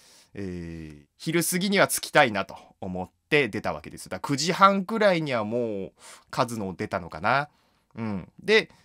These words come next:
えー、鷹の巣という場所を通って、えー、上小阿仁五丁目、えー、八郎潟、秋田っていう形でね、戻ってくるんですけど、あの、二百八十五号線というのがありまして、まあ、それぞれ秋田の人はわかると思うんですけど、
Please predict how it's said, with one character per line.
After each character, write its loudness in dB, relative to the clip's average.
え -6
ー、 -20
鷹 0
の -4
巣 -2
と 0
い -4
う -6
場 -10
所 -6
を -10
通 -6
っ -6
て、 -2
え -6
ー、 -10
上 -4
小 0
阿 2
仁 -4
五 -6
丁 -2
目、 0
え -8
ー、 -
八 -6
郎 -4
潟、 2
秋 2
田 -8
っ -14
て -20
い -14
う -20
形 -12
で -12
ね、 -8
戻 -6
っ -12
て -14
く -16
る -16
ん -16
で -20
す -20
け -16
ど、 -12
あ -14
の、 -10
二 -4
百 2
八 -2
十 -6
五 -10
号 -6
線 -10
と -12
い -10
う -14
の -18
が -16
あ -2
り -8
ま -10
し -8
て、 -12
ま -8
あ、 -10
そ -2
れ -4
ぞ -6
れ -2
秋 2
田 4
の -4
人 -4
は 4
わ 4
か -2
る -8
と -14
思 -14
う -14
ん -16
で -16
す -16
け -10
ど、 -20